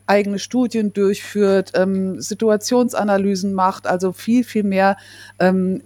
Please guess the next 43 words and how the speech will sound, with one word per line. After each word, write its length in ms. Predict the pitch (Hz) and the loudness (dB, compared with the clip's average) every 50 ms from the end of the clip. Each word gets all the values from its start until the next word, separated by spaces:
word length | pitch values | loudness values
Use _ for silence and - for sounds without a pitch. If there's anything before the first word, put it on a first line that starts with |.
| _ - | _ -6
tatsächlich 640 | - 175 170 - - 196 208 - - 214 - - 165 | -2 -2 -2 0 0 -2 -2 0 -2 -6 -6 -4 -6
im 100 | 180 - | -6 -6
Forschungsbereich, 1120 | - 190 190 233 254 - 240 226 202 - - 208 190 180 180 175 180 180 185 185 - - | -2 0 2 2 2 0 -2 -4 -4 -4 -8 -8 -6 -2 0 2 2 2 2 -2 -2 -4
auch 140 | 175 170 - | -4 -4 -4
im 120 | - 170 | -8 -10
Vorsorgebereich 1080 | - - 202 202 220 220 214 208 190 190 196 175 - 175 - 156 160 165 175 175 - - | -8 -2 0 2 2 2 4 2 0 0 0 -2 -4 -4 -2 0 0 0 0 -2 -2 -2
arbeitet, 580 | 151 165 160 - 175 165 170 165 180 165 - | 0 -2 0 2 2 0 2 0 -4 -8 -2
als 220 | - 156 165 160 - | 0 0 0 0 -2
jetzt 200 | 175 160 - - | -8 -6 -4 -6
auch 140 | 156 160 - | -6 -6 -4
unser 300 | - 156 165 160 170 147 | -6 -6 -4 -2 -2 0
R 180 | - 127 151 | 0 0 -2
K 160 | - - 156 - - | -2 -2 -4 -2 0
I. 220 | 170 190 202 196 - - - - - - | 0 0 0 -2 -4 -12 -20 -20 -16 -6
Und 180 | - 160 147 - | -6 -4 0 2
das 180 | 160 220 220 - | 2 2 2 0
auf 140 | 190 - | -4 0
der 80 | - 180 | 0 0
europäischen 580 | 156 151 160 156 - - 233 285 269 - 247 220 | 0 0 -4 -6 -2 0 0 0 2 0 -2 0
Ebene 340 | - 196 185 185 185 - | 0 0 0 0 0 0
aufzusetzen, 640 | - 165 - - - 160 - 175 165 - - 165 151 | -2 -2 -4 -4 -10 -4 -2 -2 -2 -2 -6 -8 -8
finde 200 | - 160 165 165 | -8 -6 -6 -6
ich 80 | 151 | -6
natürlich 280 | 160 156 - - 170 151 | -6 -8 -6 -6 -6 -6
super 320 | - - 196 - 185 160 | -4 -6 -2 0 0 2
sinnvoll. 400 | 135 147 160 196 - - 139 139 | 2 0 -2 -2 -2 -2 -2 0
Warum 220 | 143 135 135 156 165 | 0 0 0 -2 -2
soll 180 | 156 160 156 | 0 2 2
das 160 | 165 170 156 - | 2 2 0 0
jeder 180 | 165 170 165 | 0 0 0
Mitgliedstaat 640 | 175 185 180 _ - 185 175 - - 175 170 165 _ _ - - - - _ | 0 -2 -6 _ -6 -6 -6 -4 -2 -2 -4 -4 _ _ -20 -20 -20 -20 _
für 140 | - - 175 | -6 -4 -4
sich 220 | 165 175 160 - | -4 -4 -6 0
selber 320 | - 160 160 170 196 202 196 | 2 4 4 4 4 2 2
machen? 340 | 202 202 202 - 208 202 | 2 0 2 0 -2 -2
Und 140 | - - 175 | -2 -4 -4
ein 40 | 170 | -2
Mitgliedstaat 640 | 175 175 - - 196 180 - - 175 175 170 - | -4 -4 -4 -4 -6 -6 -4 -2 0 0 0 -2
wie, 100 | 185 175 | -4 -6
sagen 240 | 160 160 156 165 175 | -2 0 0 0 0
wir 80 | 170 180 | 0 0
mal, 160 | 180 165 165 | 2 2 2
Bulgarien 680 | 156 170 165 - 175 160 170 190 214 226 226 233 233 | 4 2 2 4 4 6 6 4 4 4 4 2 2